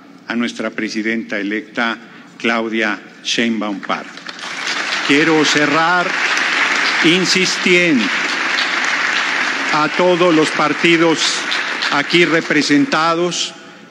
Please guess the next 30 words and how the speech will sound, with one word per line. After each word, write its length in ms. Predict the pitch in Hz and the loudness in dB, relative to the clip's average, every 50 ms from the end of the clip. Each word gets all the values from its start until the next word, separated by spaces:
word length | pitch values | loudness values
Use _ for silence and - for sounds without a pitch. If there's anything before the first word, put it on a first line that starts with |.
| - - | -6 0
que 120 | 139 131 | 0 0
tienen 720 | 131 - 147 147 156 156 156 156 156 151 151 151 151 - - | 2 2 2 4 4 4 4 4 4 4 4 2 0 -2 -2
en 180 | - 135 127 135 | -2 2 4 6
mí 180 | 139 139 147 147 | 6 6 6 6
a 80 | 143 | 6
un 180 | 139 139 139 135 | 6 6 4 4
compañero, 680 | - 143 139 139 143 139 131 123 117 113 104 98 92 - | 4 4 4 4 4 4 4 4 2 2 0 -2 -4 -4
que 100 | - 117 | -4 -2
somos 340 | - 135 131 135 139 139 139 | 2 2 4 4 4 2 0
pares, 540 | - 143 131 117 98 87 - - - - - - - - - - - - | -2 -2 -2 -2 -2 -4 -6 -8 -10 -12 -14 -18 -20 -20 -20 -20 -6 -2
que 120 | - 117 | 2 2
me 120 | 117 117 | 2 2
toca 460 | 117 117 143 143 135 139 151 135 123 - | 2 2 2 2 2 2 0 0 0 0
conducir 800 | 131 123 120 113 117 113 - - 139 139 135 123 127 139 - - | -2 -2 -2 -2 -2 -4 0 4 6 6 6 4 0 -6 -6 -6
los 180 | 127 123 117 - | -4 -4 -2 0
debates 520 | 131 113 117 120 127 127 - 135 117 98 | 0 2 2 0 -2 -2 -2 -4 -2 -2
de 80 | 120 117 | -2 -4
esta 240 | 117 - 123 113 | -2 -4 -6 -4
Cámara 340 | 92 127 120 120 117 113 110 | -2 0 0 2 2 0 -2
de 80 | 104 98 | -4 -6
Senadores 760 | - - 113 110 110 113 120 139 143 143 160 156 - - - - - - - - - | -6 -8 -8 -8 -6 -2 0 2 2 2 0 -2 -4 -8 -12 -16 -20 -20 -20 -12 -6
y 100 | - 131 | -4 -4
que 140 | 131 - 131 | -2 0 0
lo 120 | 123 120 120 | 2 2 2
haré 560 | 123 139 139 143 151 147 - - - - - | 2 4 4 4 2 0 -6 -12 -16 -18 -8
con 180 | - 135 131 127 | -2 0 0 2
respeto 600 | 131 139 131 - - - 131 131 - - 131 123 | 2 2 0 0 0 0 0 0 0 0 0 0
y 40 | 120 | 0
con 300 | - - 123 120 120 120 | -2 -2 -2 0 2 2
institucionalidad, 1200 | 127 123 - - 127 123 123 - 131 117 113 123 120 120 123 123 120 117 120 113 101 98 90 90 | 2 0 0 -2 -2 -4 -2 -2 -2 -2 -2 -2 -2 -2 0 0 0 0 -2 0 0 -2 -4 -4